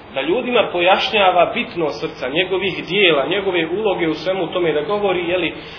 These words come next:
o stvarima koje se moraju gajiti u tom srcu, izgrađivati, i stvari koji se mora čuvati i koji se mora očistiti srce." Kao što imamo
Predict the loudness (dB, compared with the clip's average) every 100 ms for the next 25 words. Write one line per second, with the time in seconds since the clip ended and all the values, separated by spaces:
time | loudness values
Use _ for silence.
0 | -14 2 2 2 -2 0 6 8 8 4
1 | 2 0 -4 -2 -4 0 2 2 2 0
2 | -2 -10 -18 -16 0 6 8 8 4 -2
3 | -2 -2 -2 -4 -8 -8 -8 -4 -2 -2
4 | 2 2 2 -4 -10 2 4 4 2 -2
5 | -4 -4 0 2 4 2 -2 -2 -2 -2
6 | -6 -4 -4 -4 -2 0 -2 -6 -12 -14
7 | -10 -8 -8 -8 -14 -16 -18 -18 -18 -2
8 | 6 6 6 2 0 0 -4 -8 -2 2
9 | 2 2